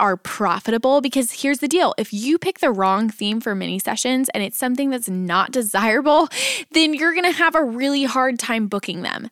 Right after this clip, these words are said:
The theme is everything. So go check out that freebie. I walk you through reasons why maybe your mini sessions haven't booked in the past,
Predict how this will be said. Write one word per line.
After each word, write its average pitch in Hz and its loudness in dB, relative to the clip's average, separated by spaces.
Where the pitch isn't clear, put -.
The 233 4
theme 269 2
is 226 0
everything. 190 -2
So 226 4
go 262 6
check 349 0
out 320 4
that - 4
freebie. 214 0
I 208 4
walk 233 2
you 262 2
through 214 2
reasons 233 0
why 185 2
maybe 208 -2
your 180 0
mini 196 -2
sessions 185 -4
haven't 202 0
booked 277 0
in 320 2
the 349 0
past, 392 0